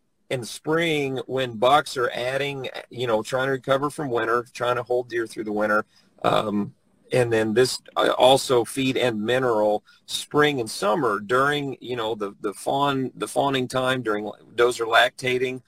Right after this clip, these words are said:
uh, nursing the fawns, bucks are packing on the inches of antler. That's, I mean,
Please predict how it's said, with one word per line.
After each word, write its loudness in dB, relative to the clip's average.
uh, 0
nursing 0
the -6
fawns, -2
bucks 2
are -2
packing -6
on -6
the -16
inches -12
of -14
antler. -4
That's, 4
I -4
mean, -6